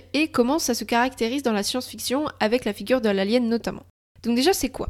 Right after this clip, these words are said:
L'anthropocentrisme est une perspective qui place l'être humain au centre de l'univers en accordant une importance primordiale à l'humanité par rapport à toutes les autres formes de vie et à l'environnement. C'est une vision du monde où l'humanité est le point central de la création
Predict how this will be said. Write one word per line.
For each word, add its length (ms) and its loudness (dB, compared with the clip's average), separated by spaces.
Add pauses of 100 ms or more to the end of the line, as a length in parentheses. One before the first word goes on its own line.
(440)
L'anthropocentrisme 1000 2
est 240 -2
une 140 -2
perspective 640 -2
qui 140 -4
place 300 2
l'être 340 2
humain 220 2
au 60 2
centre 360 -2
de 100 2
l'univers 560 2
en 140 2
accordant 340 2
une 140 2
importance 500 -2
primordiale 760 2
à 120 2
l'humanité 560 0
par 180 2
rapport 380 4
à 100 4
toutes 300 -4
les 180 2
autres 160 -2
formes 360 0
de 100 0
vie 220 -2 (360)
et 160 6 (140)
à 80 4
l'environnement. 500 -2 (460)
C'est 260 2
une 120 4
vision 260 0
du 120 0
monde 320 2
où 60 2
l'humanité 460 2
est 80 4
le 100 4
point 220 2
central 480 0
de 80 4
la 100 4
création 460 0